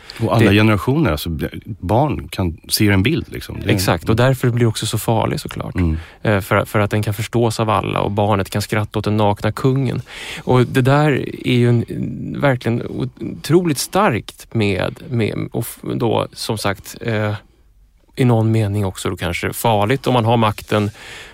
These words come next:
Speaker 2: och nödvändigt om man inte har den, och också som ansvar om man nu utför det här arbetet att, att veta var, var makten finns någonstans
Speaker 1: Mm.
Speaker 2: i den här.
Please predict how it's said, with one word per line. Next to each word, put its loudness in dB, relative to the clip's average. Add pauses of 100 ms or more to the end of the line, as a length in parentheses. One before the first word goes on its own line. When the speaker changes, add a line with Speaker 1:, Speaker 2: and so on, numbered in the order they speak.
(180)
Speaker 2:
och 2
nödvändigt 4
om 2
man 4
inte 2
har 4
den, 0 (200)
och -8 (520)
också -4
som 2
ansvar 2
om -2
man 0 (100)
nu -2 (160)
utför 0
det -2
här 0
arbetet -2
att, -10
att -8
veta -4
var, -4
var 0
makten -4
finns -4
någonstans -10
Speaker 1:
Mm. 4 (240)
Speaker 2:
i -8
den -6
här. -6